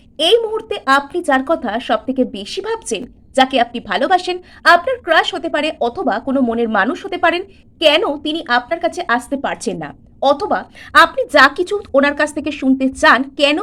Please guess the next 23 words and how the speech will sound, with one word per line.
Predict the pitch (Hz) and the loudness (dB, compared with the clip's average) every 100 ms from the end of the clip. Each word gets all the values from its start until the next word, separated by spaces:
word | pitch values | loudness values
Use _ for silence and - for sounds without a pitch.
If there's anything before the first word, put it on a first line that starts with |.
| 466 | -2
উনি | 302 330 247 | -4 -4 -4
বলতে | 247 269 302 | -4 -2 -2
আপনাকে | 233 254 262 302 | -2 -4 -8 -4
পারছেন | 233 208 - 202 156 | -2 -2 -2 -6 -6
না। | - - - - 170 | -10 -16 -20 -16 4
যাই | 311 311 453 320 | 8 8 6 0
এখানে | 330 320 220 | -4 -2 0
বাধা | 202 262 262 | 0 0 -4
থাকুক | 214 311 381 | -8 -8 -6
না | 392 | -6
কেন | 392 370 | -4 -4
সম্পর্কের | 349 370 359 359 370 | -4 -2 -4 -4 -4
মাঝে, | 294 208 - - - 302 | -4 -6 -14 -20 4 6
আমরা | 330 453 | 6 2
আজকে | 480 - 440 | 0 -2 -6
সেটাকে | 349 330 - | -2 -2 2
আইডেন্টিফাই | 226 262 277 269 202 180 | 2 2 0 0 -2 -4
করব | 160 139 - - 262 | -8 -8 -14 -6 -2
এবং | 247 254 | 0 -2
কিভাবে | 254 233 415 208 - _ - | -4 -2 -2 -4 -10 _ -6
সেটার | 269 311 285 | -2 -2 -2
উপর | 302 - | -4 0
কাজ | 220 | -2